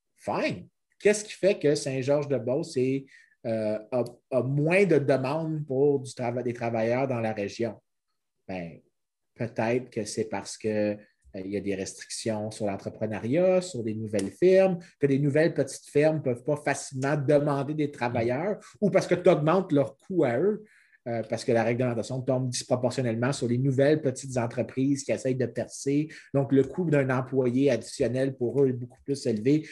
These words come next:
que le coût d'un employé additionnel pour Amazon, que donc leur courbe de demande à eux est différente. As-tu pensé à toutes ces choses-là ? Peut-être que c'est l'État qui cause le problème. Puis, il y a un graphique, je pense que ça devrait être un des sujets de notre podcast, que, que je faisais quand j'étais avec l'Institut, puis je faisais mes présentations plus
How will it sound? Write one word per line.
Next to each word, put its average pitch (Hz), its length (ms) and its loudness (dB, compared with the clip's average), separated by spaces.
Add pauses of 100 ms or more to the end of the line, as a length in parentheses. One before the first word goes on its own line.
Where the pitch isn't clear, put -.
(120)
que - 80 2
le 127 140 4
coût 151 120 -8
d'un 131 240 0
employé 127 380 4
additionnel 123 720 0
pour 120 180 -6
Amazon, 123 720 0 (180)
que 131 80 -4
donc 131 220 -2
leur 139 160 0
courbe 139 240 0
de 139 60 2
demande 127 440 0
à 117 140 0
eux 131 220 4
est - 20 4
différente. 120 520 -4 (200)
As-tu - 180 -4
pensé 127 380 2
à 254 100 2
toutes 180 180 -2
ces 165 140 -2
choses-là ? 156 340 2
Peut-être 180 180 -2
que 147 80 2
c'est 135 120 -2
l'État 139 300 4
qui - 160 -14
cause 160 320 4
le 123 140 0
problème. 123 400 -6 (360)
Puis, 196 200 -8
il 170 80 2
y - 20 6
a 214 60 6
un 254 80 4
graphique, 220 340 2
je - 60 -10
pense 220 160 0
que 180 40 2
ça - 40 0
devrait 143 240 4
être 156 100 0
un 135 80 -2
des 127 220 -6
sujets 147 180 -2
de 143 60 -2
notre 120 180 -4
podcast, 135 580 -4
que, 98 200 -4 (800)
que 151 80 0
je 143 100 -2
faisais 139 260 0
quand 139 140 -4
j'étais 120 220 -4
avec 151 160 -6
l'Institut, 131 540 -10
puis - 60 -18
je - 40 -20
faisais 120 120 -10
mes 127 80 -6
présentations 117 760 -6
plus 120 400 -8